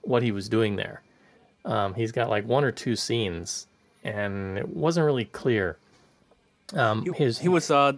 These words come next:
Speaker 2: old buddy of, uh, Jack Ho. He was his old, uh, his old, um, superior who's now working in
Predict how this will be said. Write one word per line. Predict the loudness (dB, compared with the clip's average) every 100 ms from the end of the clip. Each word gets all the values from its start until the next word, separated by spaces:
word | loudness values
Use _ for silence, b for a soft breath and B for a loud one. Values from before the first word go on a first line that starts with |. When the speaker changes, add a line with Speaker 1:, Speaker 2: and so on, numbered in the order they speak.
| 2
Speaker 2:
old | 4 4 2
buddy | 2 2 0
of, | -2 -2
uh, | 0 0 -2
Jack | 2 2 2
Ho. | 2 2 2
He | 2
was | 0
his | 0 0
old, | 4 4 2 4
uh, | 6 6
his | 0 0
old, | 2 2 2
um, | 0 2 0 -4 b b b
superior | -6 -4 2 6 6 4
who's | 0 -4 0
now | 4 4
working | 2 -2 -2 -4
in | -4 -4 -6